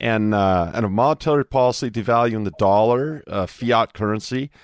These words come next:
And we've been very vocal, both you and I, about gold, and I invest in gold. And here today, you and I sit, uh, two gold guys,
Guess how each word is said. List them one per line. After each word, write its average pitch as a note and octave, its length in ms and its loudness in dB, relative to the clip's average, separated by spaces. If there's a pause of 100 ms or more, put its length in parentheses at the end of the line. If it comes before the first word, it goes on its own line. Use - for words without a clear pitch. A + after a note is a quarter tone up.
(280)
And C#3+ 180 -2
we've F#3 200 -2
been F3 320 0
very D3 440 0
vocal, C#3+ 520 0
both C#3 520 0
you D#3 160 0
and D3 120 0
I, B2+ 200 2
about C3+ 400 0
gold, A#2+ 360 2
and A#2 80 2
I C3 120 0
invest C3 520 -2
in A#2 160 -4
gold. G#2 360 2 (340)
And C#3+ 200 -2
here A#3 280 2
today, F#3+ 380 0
you F3 180 2
and D#3+ 100 2
I D#3+ 160 4
sit, C#3 600 0 (400)
uh, C3 240 2
two B3 220 0
gold G3+ 420 2
guys, D3 520 0